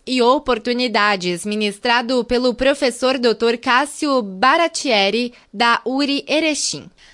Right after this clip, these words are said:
A tarde inicia com momento cultural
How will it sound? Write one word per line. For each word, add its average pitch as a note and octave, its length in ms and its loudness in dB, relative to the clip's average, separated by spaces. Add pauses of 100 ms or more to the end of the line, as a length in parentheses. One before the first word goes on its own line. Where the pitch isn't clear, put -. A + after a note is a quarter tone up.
(200)
A C4+ 160 0
tarde D4+ 380 2
inicia D4 600 -2
com D4+ 160 -4
momento C4+ 600 -2
cultural C#4+ 720 -2